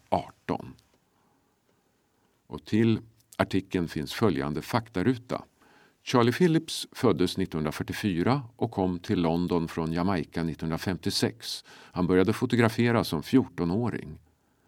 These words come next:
I slutet av nittonhundrasextio och början av nittonhundrasjuttiotalet jobbade han utomlands som frilansfotograf för tidningar,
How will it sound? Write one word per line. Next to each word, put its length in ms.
I 120
slutet 380
av 100
nittonhundrasextio 720
och 60
början 260
av 80
nittonhundrasjuttiotalet 1040
jobbade 320
han 140
utomlands 680
som 280
frilansfotograf 1000
för 200
tidningar, 680